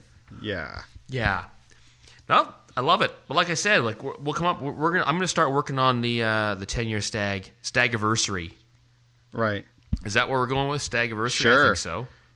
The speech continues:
Speaker 1: Yeah, sure.
Speaker 2: Awesome. We'll do that. There'll be some golf.
Speaker 1: And then, I mean, if we put it in the same, like, month every year, like, what, what, what year would, what was, what, what year were your, was your stag in? Or month, sorry, what month was your stag in?
Speaker 2: Oh, it was in January.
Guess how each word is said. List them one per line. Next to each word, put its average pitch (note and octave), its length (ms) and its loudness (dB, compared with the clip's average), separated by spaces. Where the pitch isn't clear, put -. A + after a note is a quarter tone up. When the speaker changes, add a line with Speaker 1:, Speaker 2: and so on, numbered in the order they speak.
Speaker 1:
Yeah, G#2 420 -2
sure. F#2+ 460 -4
Speaker 2:
Awesome. F2 380 -6
We'll G2+ 100 -8
do G2 140 -4
that. F2+ 200 -4
There'll D#3+ 100 -2
be D3+ 40 -2
some A2 200 -2
golf. F2 380 -6
Speaker 1:
And B2+ 120 4
then, B2+ 260 4
I B2+ 60 4
mean, B2+ 160 4
if B2 100 0
we C3 60 -2
put D3+ 200 2
it D#3+ 120 0
in C3 60 -4
the B2+ 60 2
same, A#2 680 -2
like, G#2+ 240 0
month A2 340 -2
every G2+ 580 -2
year, G#2 380 0
like, G#2 140 0
what, A#2 160 2
what, A2+ 240 0
what A#2 160 -2
year A2+ 260 4
would, G#2+ 300 -2
what A2 160 0
was, B2 320 0
what, A2 260 -2
what A2 240 -4
year G#2+ 140 -2
were G#2+ 80 -2
your, G2+ 280 -2
was G2 200 -2
your F#2+ 80 -6
stag F2+ 440 -4
in? D#2+ 100 -6
Or G2 140 0
month, G#2+ 260 0
sorry, E2 240 -6
what F#2 160 -8
month G#2 220 -10
was F2+ 100 -8
your F2+ 80 -8
stag E2+ 360 -8
in? - 120 -14
Speaker 2:
Oh, F3+ 100 6
it - 40 8
was C3+ 120 4
in A2 80 0
January. F2 720 -6